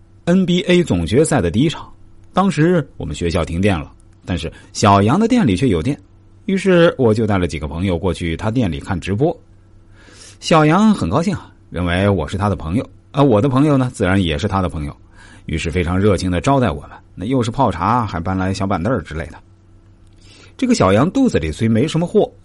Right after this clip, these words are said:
但却是个超级话痨，不管他懂不懂的东西，都要插几句话，显得自己很厉害的样子，可能就纯粹是为了刷存在感吧。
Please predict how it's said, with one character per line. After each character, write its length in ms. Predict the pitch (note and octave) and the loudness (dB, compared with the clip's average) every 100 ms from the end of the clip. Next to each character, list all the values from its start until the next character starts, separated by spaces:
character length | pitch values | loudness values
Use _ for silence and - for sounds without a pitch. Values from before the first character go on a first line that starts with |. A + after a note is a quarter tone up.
| - | -6
但 240 | E3 G2 | -4 -4
却 160 | - F#2+ | -4 -4
是 140 | - | -4
个 120 | G2+ | -2
超 240 | F2+ B2+ B2+ | -2 0 0
级 160 | F#2+ | 0
话 220 | F#2 G#2 D2+ | -2 -2 -4
痨， 240 | C#2+ A#2 - - - - - - | -6 -8 -12 -20 -20 -20 -20 -6
不 260 | G#3+ E3+ G2 | 2 4 4
管 180 | F2 F2 | 2 2
他 120 | B2+ | 0
懂 260 | A2+ E2+ | 2 0
不 100 | G2 | 0
懂 160 | C3 F2+ | -2 0
的 80 | F2 | 0
东 200 | G#2 G#2+ | 2 2
西， 240 | F#2+ F2 | 2 0
都 160 | E2+ D3 | 2 4
要 120 | A#2 | 2
插 240 | - D#3+ | 2 0
几 160 | D3+ F2 | 0 -2
句 80 | A#2 | -4
话， 240 | G#2+ C3 - - _ | -4 -6 -10 -20 _
显 260 | - - F2 | -6 -2 0
得 80 | F#2+ | 0
自 140 | F#2 | 0
己 140 | E2 | -2
很 160 | E2+ D#2+ | -4 -4
厉 100 | E2 | -4
害 140 | D2 D2 | -6 -8
的 80 | |
样 180 | D2+ C#2 | -8 -10
子， 120 | - - - - - | -14 -20 -20 -20 -20
可 160 | - F#2 | -6 0
能 180 | F#2+ A#2+ | 2 2
就 140 | A2 | 2
纯 240 | - G#2 D3 | 0 -2 2
粹 180 | C3 | 2
是 100 | G#2+ | 2
为 160 | G#2 G2+ | 2 2
了 120 | F2+ | 0
刷 260 | - A2 A2 | 2 2 2
存 160 | G#2 | 0
在 140 | A2+ C3 | -2 -2
感 180 | D#2+ - | -4 -8
吧。 160 | - | -10